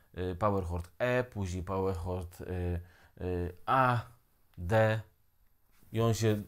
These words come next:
bardzo, bardzo długo to, to trwa. Oczywiście to wszystko zależy właśnie od stylu muzycznego. Yy, tak więc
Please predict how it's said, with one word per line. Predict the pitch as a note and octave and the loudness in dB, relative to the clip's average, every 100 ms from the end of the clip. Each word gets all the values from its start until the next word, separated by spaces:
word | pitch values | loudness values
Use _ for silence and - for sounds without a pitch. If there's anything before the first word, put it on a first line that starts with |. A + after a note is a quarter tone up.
| - | -10
bardzo, | A#2+ B2+ A2+ G2 G2 | 2 4 6 2 -2
bardzo | G2 G2+ G#2 G2+ | -2 -2 -2 -2
długo | F#2+ G2 F#2 | -2 -2 -4
to, | F#2 F#2 | -4 -6
to | E2 F2+ | -6 -10
trwa. | - - D#2+ - - | -8 -8 -8 -10 -14
Oczywiście | C#3+ C#3 B2+ | -12 -6 -6
to | B2 | -6
wszystko | B2 - - B2 | -10 -10 -10 -6
zależy | A#2+ A2+ | -4 -4
właśnie | A2 A2 | -6 -8
od | |
stylu | - A2+ | -8 -6
muzycznego. | A2 G2+ - F2 D#2+ - - - - - | -6 -6 -8 -8 -8 -12 -20 -20 -20 -8
Yy, | G2+ G2+ - G#2 | -6 -6 -8 -6
tak | A2 G2+ | -4 -2
więc | A2 A2 - | -4 -4 -6